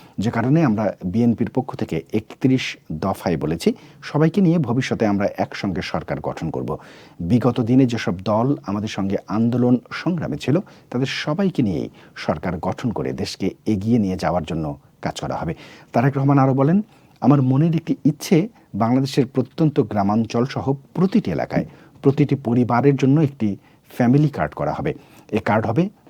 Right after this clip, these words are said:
পরিবারের নারী সদস্য, আমাদের মা ও গৃহিণীর নামে, যাতে প্রতি সপ্তাহে এ কার্ডের মাধ্যমে দেশের প্রতিটি পরিবার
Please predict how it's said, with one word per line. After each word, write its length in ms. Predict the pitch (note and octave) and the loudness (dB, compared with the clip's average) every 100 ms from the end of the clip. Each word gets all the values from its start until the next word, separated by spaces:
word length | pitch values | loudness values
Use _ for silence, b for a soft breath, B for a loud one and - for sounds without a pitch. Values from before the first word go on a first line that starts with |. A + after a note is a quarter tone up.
| - | -2
পরিবারের 460 | A#2 B2 A#2 B2 A#2 - | 2 2 2 0 -2 0
নারী 300 | G#2 G2+ A#2 | 0 2 0
সদস্য, 540 | - G#2 A2+ - D#3+ G#3+ - - | -2 -2 -2 0 0 -2 -6 -8
আমাদের 320 | F2+ F#2 F2+ | -4 -2 0
মা 220 | F#2+ B2 - | 0 0 -2
ও 160 | F#2 F#2 - F2 | -6 -6 -8 -6
গৃহিণীর 360 | A#2+ - F#2 D2 | -4 -2 -2 0
নামে, 260 | - A2+ C#3+ B B - | -2 -4 -8 B B -6
যাতে 180 | G3+ | -2
প্রতি 420 | A#2 - C#3+ C#3+ F3 | -4 0 0 2 -2
সপ্তাহে 520 | - - G2+ D#2 - B B - | 0 -2 -2 -4 -6 B B -6
এ 80 | A2 | -2
কার্ডের 320 | B2 B2 C#3 | 0 0 0
মাধ্যমে 360 | C#3+ C#3 D#3+ | 0 0 0
দেশের 300 | C3+ G#2+ G#2+ | 0 0 -2
প্রতিটি 500 | F2+ - B2+ D#3 C#3 | -4 -2 0 0 -2
পরিবার 400 | C#3 A#2+ A2 F#2 | -2 0 0 0